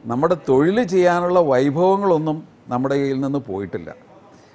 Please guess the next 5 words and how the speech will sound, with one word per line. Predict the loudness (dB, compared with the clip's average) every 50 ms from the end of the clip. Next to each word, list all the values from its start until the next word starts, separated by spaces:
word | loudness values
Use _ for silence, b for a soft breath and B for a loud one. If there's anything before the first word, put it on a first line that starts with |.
| b b b
ആ | 2 2
വൈഭവങ്ങൾ, | 2 2 2 0 0 2 2 4 4 4 4 2
ഇപ്പോൾ | 0 0 0 -4 -4
പ്രളയകാലത്തൊക്കെ | -2 0 2 4 4 6 6 6 4 4 2 0 -2 0 0
ആണെങ്കിൽ | 0 0 0 -4 -4 -4 -4 -4